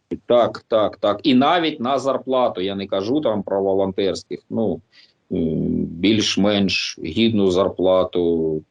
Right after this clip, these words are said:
тобто від, там, двадцяти, тридцяти тисяч гривень. Якщо у Фейсбуці глянете на основну сторінку гуманітарної місії «Проліски», то ви побачите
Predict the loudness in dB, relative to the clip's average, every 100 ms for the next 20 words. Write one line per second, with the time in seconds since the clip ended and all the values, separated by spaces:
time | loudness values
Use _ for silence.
0 | _ -6 -6 -4 0 0 -2 -4 -10 -10
1 | -14 -8 -8 -8 -12 -20 _ _ -2 -2
2 | -2 -4 0 2 4 4 2 -2 -6 -6
3 | -6 -2 -2 -2 -2 -2 -2 -2 0 0
4 | -2 -4 -4 -2 0 4 4 2 0 0
5 | 0 0 -2 0 0 0 -4 -16 -20 _
6 | -2 2 2 2 0 0 0 0 0 2
7 | 2 2 0 0 0 2 2 2 2 2
8 | 2 0 -2 0 0 0 -2 0 2 2
9 | 2 0 2 0 0 -2 0 2 4 4
10 | 0 -4 -2 0 2 2 2 2 4 2
11 | 0 -4 -4 -4 -4